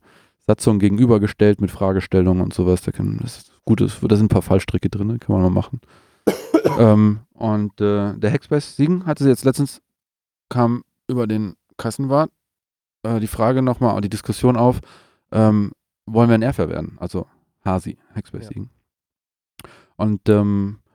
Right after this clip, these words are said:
Speaker 1: von dem, was ich verstehe, hatte früher, Airfas waren halt offizielle Dependancen, die durften auch Pressemitteilungen im Namen des C C C schreiben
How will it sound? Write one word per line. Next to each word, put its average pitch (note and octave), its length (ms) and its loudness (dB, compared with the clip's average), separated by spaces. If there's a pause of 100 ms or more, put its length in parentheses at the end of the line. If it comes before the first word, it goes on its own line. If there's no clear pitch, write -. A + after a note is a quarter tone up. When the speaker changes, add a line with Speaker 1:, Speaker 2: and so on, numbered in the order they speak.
(180)
Speaker 1:
von G2+ 200 2
dem, A#2 120 4
was A#2+ 140 2
ich B2+ 100 -6
verstehe, B2 460 0
hatte A2+ 200 -2
früher, C#3+ 520 -2
Airfas C#3 480 -2 (460)
waren G2 320 -2
halt F#2+ 140 -2 (440)
offizielle G#2+ 460 0
Dependancen, A2+ 560 0
die G#2+ 80 0
durften A#2 240 0
auch F#2 120 0
Pressemitteilungen C3+ 840 0 (720)
im A2 200 2
Namen G2+ 340 2
des B2 160 -2
C B2 120 -2
C B2+ 140 0
C C3 200 0
schreiben D#3 420 -2